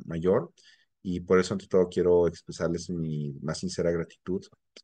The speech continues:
por la disposición a mover las, las fechas. Entonces, este, pues, con muchísimo gusto quiero compartir el resultado de investigaciones, de,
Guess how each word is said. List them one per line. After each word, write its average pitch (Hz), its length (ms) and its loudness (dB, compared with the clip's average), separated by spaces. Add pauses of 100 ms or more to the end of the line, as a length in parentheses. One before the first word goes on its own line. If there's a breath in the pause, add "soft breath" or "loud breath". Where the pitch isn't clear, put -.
(200)
por 80 180 0
la 78 300 0
disposición 87 840 0
a 85 460 0
mover 87 340 0
las, 85 340 -4
las - 180 -12
fechas. - 520 -6 (720 soft breath)
Entonces, 143 640 4
este, 107 760 6 (500)
pues, - 340 0 (140)
con 117 300 6
muchísimo 135 440 4
gusto 147 460 -2 (420)
quiero 104 600 6
compartir 95 720 -4 (640)
el 160 120 -2
resultado 147 600 4
de 107 480 4
investigaciones, 98 1500 0 (480)
de, 85 800 -2